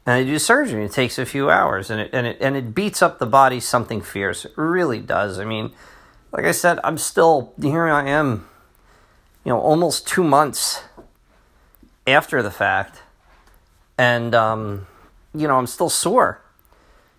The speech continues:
in certain parts. And if I, if I do a little too much, if I do too much walking,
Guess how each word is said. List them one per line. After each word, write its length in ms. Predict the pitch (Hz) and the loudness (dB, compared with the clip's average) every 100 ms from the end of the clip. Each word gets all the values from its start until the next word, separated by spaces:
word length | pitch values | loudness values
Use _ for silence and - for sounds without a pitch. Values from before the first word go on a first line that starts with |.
| _ | _
in 120 | - 120 | -8 -4
certain 340 | - 127 110 | 0 0 -2
parts. 380 | 107 117 123 - | 0 2 2 0
And 100 | 139 | -2
if 120 | 120 | 0
I, 100 | 127 | 0
if 180 | - 147 | 0 -2
I 80 | 135 | -2
do 240 | 123 151 | 0 0
a 40 | |
little 200 | 139 156 | 2 0
too 220 | 170 - 170 | -2 -4 2
much, 260 | 185 160 | 2 2
if 60 | - | -4
I 60 | |
do 160 | 107 113 | -8 -8
too 180 | 113 151 | -6 -4
much 240 | 147 139 | -2 -2
walking, 560 | 131 139 156 - 113 | 0 2 2 -2 -10